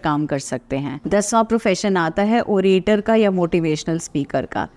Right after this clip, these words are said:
स्टेज पर आपके हाथ में माइक दे दिया जाए तो ऐसा कैसा हो सकता है कि जो सामने वाले दर्शक हैं वो आपको एक टक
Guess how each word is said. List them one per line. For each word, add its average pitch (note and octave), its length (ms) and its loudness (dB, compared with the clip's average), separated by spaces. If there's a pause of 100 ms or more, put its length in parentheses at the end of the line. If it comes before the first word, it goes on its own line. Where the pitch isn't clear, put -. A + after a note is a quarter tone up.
(240)
स्टेज C4 400 2
पर C4+ 180 2
आपके G3+ 300 0
हाथ G#3 240 4
में A3 60 0
माइक F#3 300 0
दे F#3 160 2
दिया F3 240 2
जाए E3+ 280 -2
तो F#3+ 100 -4
ऐसा F#3 280 0
कैसा F#3+ 380 -2
हो F#3 140 2
सकता D#3 340 -4
है E3+ 140 -2
कि F3 140 -6
जो F3 120 -4
सामने F3 440 0
वाले E3+ 280 0
दर्शक E3 480 0
हैं C3+ 140 -2 (380)
वो A3 400 2
आपको F#3+ 640 2 (120)
एक G#3 200 4 (120)
टक E3+ 120 2